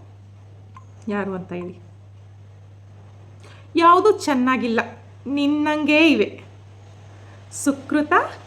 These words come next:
ಕಾರ್ತಿಕ್ ಏಟ್ ನೈನ್ ಒನ್ ಫೈವ್, ಆಯ್ತಾ?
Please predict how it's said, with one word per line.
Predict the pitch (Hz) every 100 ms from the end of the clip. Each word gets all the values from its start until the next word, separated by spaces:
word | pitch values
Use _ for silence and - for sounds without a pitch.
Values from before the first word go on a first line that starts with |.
| - -
ಕಾರ್ತಿಕ್ | 247 240 240 254 - - - - 233
ಏಟ್ | 262 285 269
ನೈನ್ | 277 453 - -
ಒನ್ | 233 220
ಫೈವ್, | 214 202 156 - - - - - - - - - - - -
ಆಯ್ತಾ? | 202 202 233 214 -